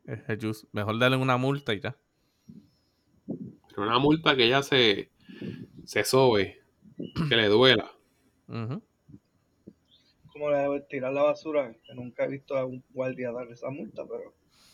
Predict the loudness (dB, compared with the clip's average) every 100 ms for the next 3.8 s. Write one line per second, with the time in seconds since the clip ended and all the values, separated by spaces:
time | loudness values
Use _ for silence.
0 | _ -20 -20 -6 2 6 6 4 2 6
1 | 8 8 4 -2 -10 2 4 6 8 6
2 | 8 4 4 0 2 4 4 8 8 8
3 | 6 6 6 6 4 2 0 -2